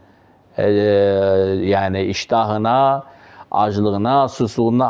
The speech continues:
hamısına mane oldu, yəni. Yemədi, içmədi, hər şeyə qadan elədi sənə görə, ya Rabb." Ə, hədis-i şərifdə, Əbu Hüreyrənin hədisində, Səhih Buxarıda keçir, ə, hədis qudsudur. Ə, buyurur ki, Allah Nəbisi sallallahu aleyhi ve sellem buyurdu ki, Allah təbarək və teala belə söylədi.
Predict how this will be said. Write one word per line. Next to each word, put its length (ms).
hamısına 500
mane 340
oldu, 240
yəni. 320
Yemədi, 420
içmədi, 240
hər 240
şeyə 220
qadan 340
elədi 400
sənə 320
görə, 220
ya 160
Rabb." 180
Ə, 220
hədis-i 300
şərifdə, 320
Əbu 180
Hüreyrənin 220
hədisində, 400
Səhih 240
Buxarıda 400
keçir, 560
ə, 160
hədis 200
qudsudur. 600
Ə, 560
buyurur 240
ki, 120
Allah 240
Nəbisi 360
sallallahu 560
aleyhi 40
ve 120
sellem 360
buyurdu 300
ki, 140
Allah 480
təbarək 320
və 80
teala 320
belə 280
söylədi. 360